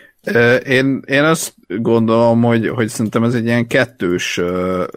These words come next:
gondolat volt az Eskel, ö, mert ugye egyrészt, egyrészt kellett a, a,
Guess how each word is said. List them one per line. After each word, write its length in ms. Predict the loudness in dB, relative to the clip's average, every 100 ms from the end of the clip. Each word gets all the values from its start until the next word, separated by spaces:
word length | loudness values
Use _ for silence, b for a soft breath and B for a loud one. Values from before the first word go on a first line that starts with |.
| -14 -14 -14 -14 -14 -16 -20 _ _ -12
gondolat 600 | -4 -2 0 0 0 -2
volt 280 | -4 -2
az 120 | -2 -4
Eskel, 640 | -4 -4 -2 0 0 -2 _ B B B B B B
ö, 420 | -2 0 2 2 0
mert 200 | 0 0
ugye 140 | 2
egyrészt, 480 | 4 4 2 0 -4
egyrészt 580 | -2 2 2 0 -4 -10 -10 -14 -18 -8
kellett 440 | 0 2 2 0 -2
a, 420 | 0 2 2 0
a, 560 | 0 -2 0 -2 -6